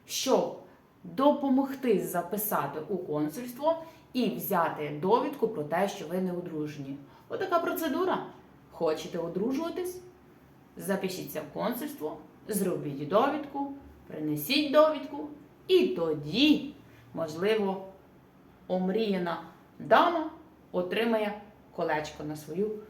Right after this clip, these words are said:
руку. І тоді ви одружитесь. Вам потрібні деталі, ви не знаєте, як записатись до консульства. Є ми,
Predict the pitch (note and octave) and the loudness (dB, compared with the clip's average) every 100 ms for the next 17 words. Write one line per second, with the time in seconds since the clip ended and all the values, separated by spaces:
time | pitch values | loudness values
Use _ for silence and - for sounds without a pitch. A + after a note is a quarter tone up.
0 | - - F#3 - D#3 D3 - - - - | -16 -2 0 0 -4 -8 -12 -20 -20 -20
1 | - F3+ - D3+ G#3 C4+ - C#3+ F3 F3 | -8 -6 -6 -4 -2 -4 -8 -6 -6 -4
2 | D3 D3+ D3 D3+ D3 - - - - - | -6 -6 -6 -8 -10 -16 -20 -20 -20 -6
3 | G3 F#3+ F3+ F3+ E3+ D#3 D3+ E3+ E3 C#3 | -2 -2 -2 -6 -6 -6 -6 -4 -2 -2
4 | C#3+ A3+ C4+ - - - - F3 F#3+ F3 | -2 -4 -6 -14 -20 -20 -6 0 0 0
5 | E3 D#3 D#3+ E3 E3 - D#3 D3 C#3 D3 | -2 -2 -2 -4 -4 -8 -6 -6 -6 -6
6 | D3 E3+ D3 C#3+ F3+ - B3+ C#4 - - | -8 -6 -6 -6 -8 -6 -6 -6 -10 -20
7 | - - - - - - - E3 F3 D#3+ | -20 -20 -20 -20 -20 -20 -14 -8 -4 -2
8 | E3 B3 - | 0 0 -2